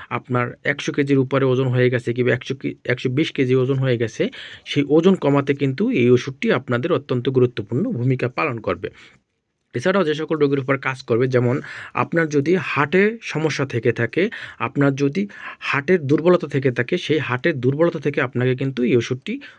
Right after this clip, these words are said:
রক্ষা করবে। এছাড়া আপনাদের যদি ফুসফুস যদি আপনার নরমাল থাকে, ফুসফুস যদি ছিদ্র হয়ে যায় কিংবা ফুসফুস যদি আপনার ড্যামেজ হয়ে যায়, খারাপ থেকে থাকে, তাহলে ফুসফুস ভালো রাখতে এই ওষুধটি কিন্তু সাহায্য করবে। এছাড়া আপনার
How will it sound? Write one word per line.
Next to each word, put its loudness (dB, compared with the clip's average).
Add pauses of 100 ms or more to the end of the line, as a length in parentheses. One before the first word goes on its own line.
(160)
রক্ষা -2
করবে। -2 (380)
এছাড়া 0
আপনাদের 0
যদি -4 (100)
ফুসফুস 2
যদি -2
আপনার 2
নরমাল 2
থাকে, 0 (400)
ফুসফুস -2
যদি 0
ছিদ্র -2
হয়ে 6
যায় 4
কিংবা 4
ফুসফুস -4
যদি 2
আপনার 0 (380)
ড্যামেজ 0
হয়ে 6
যায়, 0 (280)
খারাপ -4
থেকে 2
থাকে, 0
তাহলে 0 (120)
ফুসফুস 0
ভালো 2
রাখতে -2 (380)
এই 4
ওষুধটি -2
কিন্তু -4 (200)
সাহায্য -4
করবে। -2 (400)
এছাড়া 2
আপনার 0